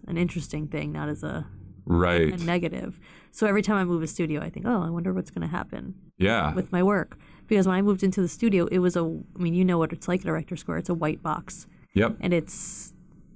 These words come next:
Speaker 1: just rife with, like, possibilities in your
Speaker 2: Yeah.
Speaker 1: So starting from a white box, I wanted to make paintings that felt a lot more clean.
Speaker 2: Yeah.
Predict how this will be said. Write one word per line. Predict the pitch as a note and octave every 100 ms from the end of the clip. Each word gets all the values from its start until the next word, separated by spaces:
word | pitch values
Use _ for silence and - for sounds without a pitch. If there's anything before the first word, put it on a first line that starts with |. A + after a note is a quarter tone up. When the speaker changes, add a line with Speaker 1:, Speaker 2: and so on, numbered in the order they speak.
| -
Speaker 1:
just | F#3+ - -
rife | E3+ D3+ - -
with, | - -
like, | - - - _ _ - -
possibilities | - F3 - E3+ E3+ F3 D#3 - -
in | -
your | - F2+
Speaker 2:
Yeah. | E2+ D2 - _ _ - - - _
Speaker 1:
So | - - F#3 E3 D#3 D#3 - - - - _ - _ -
starting | - F#3 F3+ F3+
from | F3+ D#3+
a | E3+
white | E3 D#3+ - -
box, | - F3+ E3+ - D#3+
I |
wanted | E3 D#3 D#3
to | F3
make | D3 -
paintings | E3 C#3+ D3+
that | E3 -
felt | - D3+
a | F3
lot | D#3 - _
more | - F#3 -
clean. | - F#3 E3 F#3 - _ _ _ _ - -
Speaker 2:
Yeah. | E2 D2 C#2